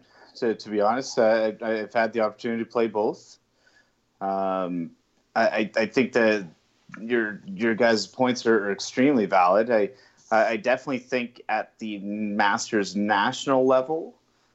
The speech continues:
I, I think it's, uh, it's probably a diffi-, more difficult task to win,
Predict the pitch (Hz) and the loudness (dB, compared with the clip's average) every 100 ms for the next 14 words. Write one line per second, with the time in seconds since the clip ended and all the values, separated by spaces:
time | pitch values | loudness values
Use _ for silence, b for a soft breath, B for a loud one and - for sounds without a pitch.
0 | _ - 117 113 110 123 107 104 - - | _ -4 -2 -2 -4 -4 -2 -4 -4 -10
1 | - 110 104 - - - - 110 107 - | -6 -4 -6 -10 -6 -6 -4 -8 -8 -2
2 | 131 120 117 104 92 - - 135 135 123 | 0 4 4 4 2 -6 0 0 0 -8
3 | - 120 117 139 127 127 127 - 117 110 | -8 -6 0 0 2 0 -2 -4 -4 -4
4 | - - 107 104 - - - 107 95 95 | -8 -2 0 0 -4 -16 -10 -8 -8 -6
5 | 110 98 | -4 -4